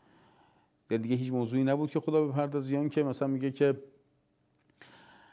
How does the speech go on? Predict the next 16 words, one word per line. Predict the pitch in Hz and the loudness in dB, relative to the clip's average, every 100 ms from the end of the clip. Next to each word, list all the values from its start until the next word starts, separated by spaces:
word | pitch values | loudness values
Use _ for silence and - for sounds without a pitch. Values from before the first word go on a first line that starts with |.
| _ - | _ -8
عرضم | 107 110 113 | -4 0 0
به | 110 | -2
حضور | 110 107 120 | -4 -6 -8
شما، | 120 113 110 113 117 117 117 - - - - - - | -6 -4 -2 0 2 0 -2 -6 -18 -18 -16 -14 -6
واجبه | 110 123 113 131 | 2 4 4 2
که | 135 120 | 2 -2
همه | 117 120 | -2 -4
شما | 120 123 117 | -4 -4 -4
ازدواج | 110 107 110 120 117 | -4 -2 0 0 0
بکنید | 113 - 107 104 98 | -6 -8 -6 -6 -4
و | 101 | -4
واجبه | 101 98 104 110 | -2 -4 -4 -6
که | 107 | -4
بچه | 101 - - | -6 -8 -8
دار | 101 110 117 113 | -4 -2 0 -2
بشید | 110 - 101 95 - | -4 -8 -12 -14 -18